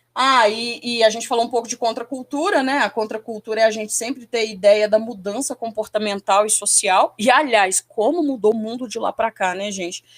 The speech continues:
Porque dentro da contracultura vai ter um monte, vai ter um emaranhado de coisas. E, inclusive, a questão da,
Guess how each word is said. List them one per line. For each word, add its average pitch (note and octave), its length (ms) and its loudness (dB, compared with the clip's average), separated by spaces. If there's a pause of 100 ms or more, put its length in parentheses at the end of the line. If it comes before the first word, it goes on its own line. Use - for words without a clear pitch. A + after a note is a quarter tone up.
(160)
Porque A#3+ 240 0
dentro C#4+ 300 2
da C#4 100 2
contracultura A#3 680 -4
vai C#4 120 2
ter D4 120 -2
um D#4 140 0
monte, C4+ 600 4
vai A#3+ 140 -2
ter C#4 80 -2
um C4+ 60 2
emaranhado C#4 680 4
de G#3+ 100 -8
coisas. C#4+ 560 2 (360)
E, C#4+ 260 6
inclusive, C#4 880 -2
a G#3+ 340 0
questão A#3+ 800 -4
da, F3+ 560 0